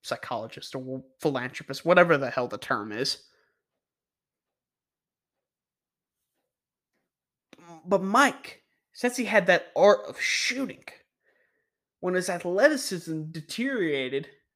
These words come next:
as he got old, he could still play the ba-, the game at a high level. Well, Zion, he didn't have those pieces yet.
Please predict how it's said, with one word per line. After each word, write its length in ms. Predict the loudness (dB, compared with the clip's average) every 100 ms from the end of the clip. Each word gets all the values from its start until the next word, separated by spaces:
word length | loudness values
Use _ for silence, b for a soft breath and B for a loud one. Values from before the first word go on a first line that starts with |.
| _
as 180 | 0 0
he 80 | 2
got 180 | 6 10
old, 480 | 10 10 6 2 -6 _ _ _ _ _ _ _ _ _
he 100 | -10
could 120 | -8
still 200 | -2 -2
play 280 | 0 2 2
the 80 |
ba-, 220 | 2 0 -2
the 100 | -8
game 420 | 0 0 0 -6 -8
at 120 | -4
a 40 | 2
high 200 | 4 6
level. 360 | 4 2 -2 -14 _ _ _ _ _ _ _ _ _ _ _ _ _ _ -8
Well, 120 | -2
Zion, 340 | 0 0 2
he 120 | 2
didn't 200 | 2 4
have 140 | 2 4
those 160 | 0
pieces 440 | 0 -2 -2 -6 -6
yet. 300 | -8 -10